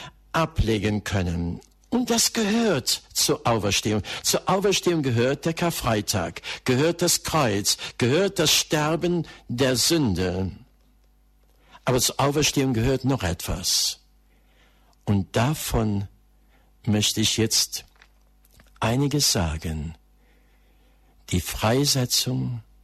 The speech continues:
zu all dem, was uns gegeben ist, was uns geschenkt ist und wer wir sind, wenn wir in Christus sind.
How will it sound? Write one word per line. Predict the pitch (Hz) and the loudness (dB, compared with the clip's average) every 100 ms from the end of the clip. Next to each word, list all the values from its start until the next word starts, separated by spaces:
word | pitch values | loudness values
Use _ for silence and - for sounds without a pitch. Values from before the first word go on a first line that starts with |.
| _ _ - - | _ _ -20 -10
zu | - - 107 - | -2 0 0 -2
all | - 160 196 214 190 | 0 2 4 2 2
dem, | 120 123 147 180 180 180 - _ _ _ _ _ - - - - - - - _ _ _ _ _ | 2 2 2 2 0 -2 -8 _ _ _ _ _ -20 -20 -20 -18 -18 -20 -20 _ _ _ _ _
was | 107 127 | 2 2
uns | 131 120 - | 4 2 2
gegeben | 110 131 160 185 180 180 | 0 2 2 2 0 0
ist, | - - - - - _ _ _ _ _ _ _ | 0 -2 -6 -14 -18 _ _ _ _ _ _ _
was | - 104 | -2 2
uns | 120 | 0
geschenkt | - 127 - 143 175 185 | 2 2 2 2 2 -2
ist | - 170 165 - - - - - _ _ _ _ _ - - - - | -2 0 2 0 -2 -6 -10 -12 _ _ _ _ _ -20 -16 -16 -2
und | 220 247 254 202 - - | 2 2 2 0 -4 -4
wer | 131 123 185 220 214 | 0 2 4 4 2
wir | 180 196 | 2 2
sind, | 156 196 185 147 123 - | 2 2 2 2 2 2
wenn | 139 135 | 2 2
wir | 131 | 2
in | 127 | 2
Christus | 135 143 123 - 113 - | 0 0 0 0 0 2
sind. | 113 101 95 92 92 - | 2 2 2 0 -2 -8